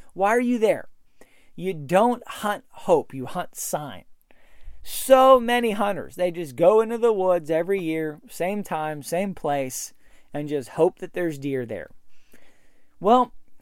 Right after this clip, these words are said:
you know, that could maybe work sometimes, but deer patterns change,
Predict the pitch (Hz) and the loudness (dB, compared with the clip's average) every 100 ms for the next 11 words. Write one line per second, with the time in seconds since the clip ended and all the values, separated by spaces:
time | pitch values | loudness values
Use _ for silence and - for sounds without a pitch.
0 | - - - 208 226 180 254 311 - 247 | -20 -20 -6 0 2 6 6 6 4 2
1 | 185 202 247 247 233 220 254 - 226 175 | 2 0 0 0 2 4 4 0 -4 -4
2 | 160 160 156 175 202 - - - - 170 | -2 -2 -4 -8 -12 -18 -20 -12 0 0
3 | 151 165 208 - 190 202 214 220 - - | 4 6 6 6 4 4 4 -2 -8 -2
4 | 208 220 233 214 | -2 -2 -4 -10